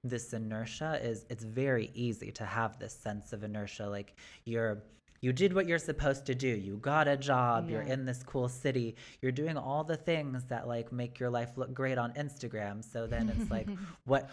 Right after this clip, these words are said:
Speaker 1: what's wrong? Where is this feeling coming from? Um,
Speaker 2: Yeah.
Speaker 1: so I definitely felt that, that sense of inertia as well. Um, do you remember a specific, um,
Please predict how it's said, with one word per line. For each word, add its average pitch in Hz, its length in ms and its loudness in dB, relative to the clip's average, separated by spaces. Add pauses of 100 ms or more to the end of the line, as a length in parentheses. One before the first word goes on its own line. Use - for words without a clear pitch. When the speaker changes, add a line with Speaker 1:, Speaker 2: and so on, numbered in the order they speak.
Speaker 1:
what's 139 320 4
wrong? 139 460 0
Where 135 160 4
is 147 100 0
this 143 220 -12
feeling 170 320 0
coming 180 400 -6
from? 110 480 -2
Um, 113 420 0 (240)
Speaker 2:
Yeah. 135 320 -6
Speaker 1:
so 123 360 4 (340)
I 135 120 4
definitely 131 500 -2
felt 120 360 -4
that, 110 240 -2
that 107 220 -6
sense 117 240 -6
of 113 100 -8
inertia 110 400 -6
as 104 160 -10
well. 104 420 -4 (380)
Um, 117 460 -2 (720)
do 147 80 0
you 160 420 -2
remember 143 680 -4
a 123 140 -4
specific, 131 1040 -6
um, 107 500 -6